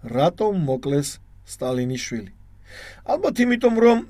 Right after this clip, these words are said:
მათ ვერ მოახერხეს იაკობის გადაბირება და მისგან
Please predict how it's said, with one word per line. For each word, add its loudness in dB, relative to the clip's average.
მათ 6
ვერ 8
მოახერხეს 2
იაკობის 2
გადაბირება 2
და -4
მისგან 2